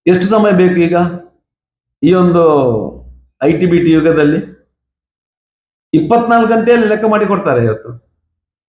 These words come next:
ಒಂದು ತಿಂಗಳು ತಗೊಳ್ಳಿ, ಇಲ್ಲಿ ಐದು ತಿಂಗಳು ರೈತನಿಗೆ ಡಿಲೇ ಆಯ್ತು ಪುನಃ.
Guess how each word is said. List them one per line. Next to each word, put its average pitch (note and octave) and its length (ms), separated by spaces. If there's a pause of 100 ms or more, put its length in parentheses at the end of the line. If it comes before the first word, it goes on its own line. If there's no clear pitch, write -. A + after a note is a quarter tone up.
(320)
ಒಂದು A#3+ 280
ತಿಂಗಳು A#3+ 280
ತಗೊಳ್ಳಿ, D3 320 (800)
ಇಲ್ಲಿ F3+ 160
ಐದು A3+ 300
ತಿಂಗಳು A3 420
ರೈತನಿಗೆ F3 460
ಡಿಲೇ C#3 220
ಆಯ್ತು - 260
ಪುನಃ. - 440